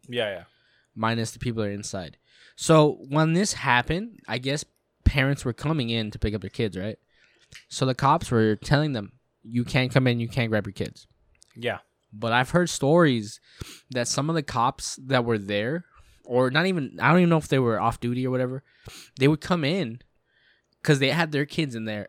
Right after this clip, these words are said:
Speaker 2: and they would go in and get their kids.
Speaker 1: Okay, that,
Speaker 2: So
Speaker 1: that, I have not heard that.
Speaker 2: You have not heard that? So I've heard that. So it's like they're telling parents not to get their kid,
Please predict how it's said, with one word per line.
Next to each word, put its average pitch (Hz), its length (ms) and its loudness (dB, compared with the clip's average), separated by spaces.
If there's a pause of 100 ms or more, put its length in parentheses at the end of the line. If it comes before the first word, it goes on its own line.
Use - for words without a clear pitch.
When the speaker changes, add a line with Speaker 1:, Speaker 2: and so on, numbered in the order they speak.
Speaker 2:
and 131 140 -4
they 139 60 0
would 143 120 -2
go 143 200 0
in 156 160 -4
and 135 160 -4
get 131 140 -8
their 123 120 -2
kids. - 480 -8 (600)
Speaker 1:
Okay, 101 420 -8
that, 135 220 0
Speaker 2:
So 135 100 2
Speaker 1:
that, 139 220 2
I 127 80 -2
have 123 120 -6
not 110 160 -8
heard 95 200 -12
that. - 80 -14
Speaker 2:
You 147 100 2
have 147 100 2
not 143 120 2
heard 139 140 0
that? 156 140 -2 (260)
So - 140 6
I've 190 80 8
heard 190 200 6
that. 151 360 6 (440)
So 160 220 2
it's 156 180 2
like 147 300 2 (680)
they're 139 340 0
telling 196 340 -2
parents 147 720 2
not 123 220 0
to 143 60 -8
get 135 160 -4
their 135 100 -4
kid, 113 380 -4